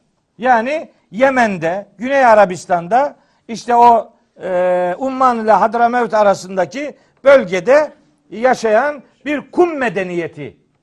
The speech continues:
sahipleri. Acayip, e, medeniyetleri olan biri. Maksat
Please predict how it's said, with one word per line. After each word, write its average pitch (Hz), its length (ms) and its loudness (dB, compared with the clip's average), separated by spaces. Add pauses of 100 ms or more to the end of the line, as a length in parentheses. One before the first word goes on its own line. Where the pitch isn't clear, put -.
(220)
sahipleri. 139 680 -4 (420)
Acayip, 233 520 0 (320)
e, 180 600 -4 (100)
medeniyetleri 208 720 -2
olan 190 300 0
biri. 147 280 -8 (360)
Maksat 330 600 -2